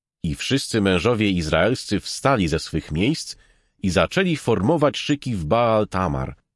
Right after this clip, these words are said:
podczas gdy ci z Izraela, którzy czyhali w zasadzce, dokonali wypadu ze swych miejsc w pobliżu Gibei. Tak więc dziesięć tysięcy doborowych mężów z całego Izraela przyszło przed Gibeę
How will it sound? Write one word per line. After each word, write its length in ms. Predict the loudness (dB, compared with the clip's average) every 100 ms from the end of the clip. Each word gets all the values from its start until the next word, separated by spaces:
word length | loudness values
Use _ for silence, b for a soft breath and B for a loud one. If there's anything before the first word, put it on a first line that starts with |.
| _ _ _ _ _ -6
podczas 340 | -6 -4 -8
gdy 200 | -4 -4
ci 220 | -2 -2
z 120 | -2 -2
Izraela, 520 | -2 -2 -2 0 -2
którzy 300 | -4 -6 -4
czyhali 460 | -4 -4 -2 -2
w 60 | -4
zasadzce, 640 | -6 -4 -6 -6 -8 -10 -10 _ _ _ _ _ _ -8
dokonali 580 | -4 0 2 2 2 2
wypadu 480 | 0 2 0 2
ze 140 | 0 -2
swych 300 | -4 -8 -2
miejsc 360 | 0 0 -4
w 60 | -6
pobliżu 420 | -4 -2 -2 -2
Gibei. 480 | -4 -2 -4 -4 -8 _ _ _ _ _ _ _ _
Tak 180 | -4 -2
więc 220 | 0 -2
dziesięć 420 | 0 -2 0 -2 -2
tysięcy 460 | -4 -2 -2 0
doborowych 580 | -2 0 2 2 0 -2
mężów 380 | 0 0 0 -4
z 60 | -2
całego 400 | 0 0 2 0
Izraela 560 | 0 0 2 2 0
przyszło 520 | -2 -4 -4 0 -2
przed 240 | 0 -2 -2
Gibeę 520 | -4 0 2 2 0